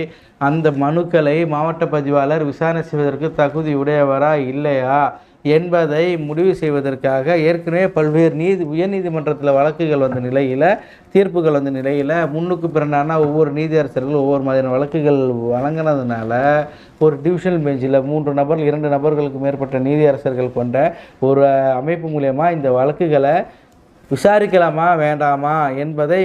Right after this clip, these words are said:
முடிவு செய்வதற்காக ஒரு கமிட்டி போட்டிருக்காங்க. அவங்க அந்த நீதியரசர்கள் வந்து இன்னைக்கு வரைக்கும் அதை முடிவு எடுக்கலைங்கிறதுனால தற்பொழுது வரையிலும் அவ்வாறான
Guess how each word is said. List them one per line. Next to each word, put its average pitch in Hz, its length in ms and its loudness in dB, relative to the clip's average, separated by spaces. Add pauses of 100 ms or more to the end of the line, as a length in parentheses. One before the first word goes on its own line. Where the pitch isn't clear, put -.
(140)
முடிவு 170 260 -2 (120)
செய்வதற்காக 135 760 0 (400)
ஒரு 139 180 2
கமிட்டி 165 320 2
போட்டிருக்காங்க. 139 600 -2 (140)
அவங்க 156 240 0
அந்த 151 240 0 (200)
நீதியரசர்கள் 147 720 0
வந்து 160 140 -4
இன்னைக்கு 147 300 -2
வரைக்கும் 147 300 2
அதை 143 120 0 (100)
முடிவு 151 240 0
எடுக்கலைங்கிறதுனால 127 840 0 (420)
தற்பொழுது 185 540 4 (100)
வரையிலும் 175 460 0 (580)
அவ்வாறான 156 580 2